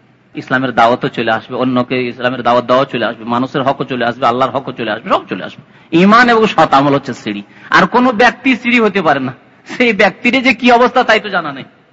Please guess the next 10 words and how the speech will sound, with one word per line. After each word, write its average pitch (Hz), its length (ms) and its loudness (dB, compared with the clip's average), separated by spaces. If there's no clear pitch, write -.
তারা 151 160 -2
কি 160 100 -4
আশরা 147 260 -2
মুবাশশারা 143 460 -10
নাকি? 135 240 -18
আরে, 156 140 -6
আল্লাহ 165 320 2
রসুলের 220 360 0
যুগে 240 160 2
দশ 196 260 2